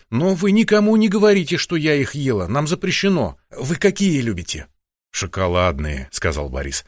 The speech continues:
"Там все такие", улыбнулась санитарка. "Хотите белочку? Есть Мишка косолапый, караакум и ну-ка отними. Вам какую?"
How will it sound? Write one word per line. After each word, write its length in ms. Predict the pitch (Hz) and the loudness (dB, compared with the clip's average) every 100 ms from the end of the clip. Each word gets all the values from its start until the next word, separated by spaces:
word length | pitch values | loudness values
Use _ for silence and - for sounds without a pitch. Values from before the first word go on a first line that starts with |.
| _ | _
"Там 260 | 226 226 | 0 0
все 280 | 147 - 196 | 0 4 4
такие", 480 | 208 185 160 123 90 | 4 0 0 0 0
улыбнулась 580 | 120 120 107 104 90 - | 0 0 2 0 0 -2
санитарка. 540 | 98 98 87 76 78 _ _ - | -2 -2 -2 -6 -12 _ _ -6
"Хотите 300 | 175 277 202 | -2 0 2
белочку? 560 | 139 107 90 - 73 - _ - | 2 2 0 -4 -10 -16 _ -4
Есть 340 | 156 233 - | 0 0 -2
Мишка 400 | 135 175 220 - | 2 4 4 0
косолапый, 720 | 175 165 185 156 151 147 143 127 | -4 0 2 4 2 2 -4 -4
караакум 720 | - 143 131 117 185 214 196 | 0 2 2 2 0 2 -2
и 320 | - 165 170 - | -2 0 -2 -2
ну-ка 320 | 131 160 175 | 0 0 2
отними. 480 | 165 - 123 113 110 _ _ | 0 2 0 2 -2 _ _
Вам 180 | 139 190 | 2 2
какую?" 500 | 220 214 147 85 | 2 0 0 -2